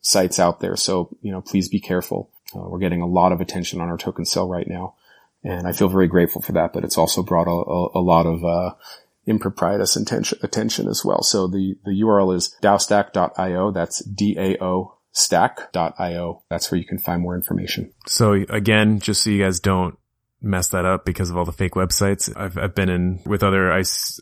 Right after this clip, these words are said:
Speaker 2: uh, token generation events where I've seen the same thing. There's so many fake websites out there, so please be careful.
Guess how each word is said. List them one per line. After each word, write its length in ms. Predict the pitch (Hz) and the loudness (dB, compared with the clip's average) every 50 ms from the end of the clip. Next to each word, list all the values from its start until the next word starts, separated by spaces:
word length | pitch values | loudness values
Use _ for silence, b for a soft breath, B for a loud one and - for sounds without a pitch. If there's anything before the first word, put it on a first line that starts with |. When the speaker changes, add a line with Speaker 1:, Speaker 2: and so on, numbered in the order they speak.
| - - | -16 -14
Speaker 2:
uh, 160 | - 60 80 95 - - - | -12 -10 -10 -10 -12 -10 -4
token 280 | - - 113 104 110 | 2 4 6 6 6
generation 440 | 101 110 101 98 95 95 95 - 104 | 6 6 6 6 4 4 2 2 0
events 320 | 101 92 101 98 95 - - | 2 2 2 2 2 0 0
where 120 | 101 92 | 0 0
I've 100 | 87 - | 0 -2
seen 160 | - 95 92 | -2 -2 0
the 80 | 90 87 | 0 -2
same 240 | - 92 92 92 82 | -2 -2 -2 -2 0
thing. 400 | 98 98 98 101 104 104 101 _ - | 0 2 2 2 2 0 -2 _ -4
There's 160 | - 90 90 | -2 2 2
so 100 | - - | 4 4
many 160 | 101 98 95 90 | 4 2 2 2
fake 200 | - 92 87 - | 0 -2 0 2
websites 420 | 85 87 - - 92 87 - 92 | 0 0 2 0 -2 0 0 0
out 100 | 90 87 | 0 0
there, 120 | - 87 | 0 -2
so 120 | 85 - 87 | -2 -2 -4
please 240 | - - 98 95 87 | 0 0 0 2 2
be 100 | 98 87 | 0 0
careful. 460 | - 92 90 85 92 87 87 85 | 0 0 0 0 0 -2 -2 -4